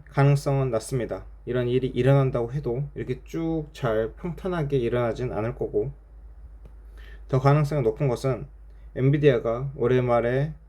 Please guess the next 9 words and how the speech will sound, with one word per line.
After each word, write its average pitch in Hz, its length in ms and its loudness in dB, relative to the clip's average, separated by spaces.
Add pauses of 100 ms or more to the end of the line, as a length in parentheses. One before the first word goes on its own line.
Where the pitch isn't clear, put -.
(540)
블랙일 147 500 6
칩을 160 500 -4
출시하면서 147 840 -2
단기적 135 480 2
기대치를 135 640 0
계속 139 400 2
뛰어넘을 160 480 0
것이라는 131 400 0
점인데, 117 480 -4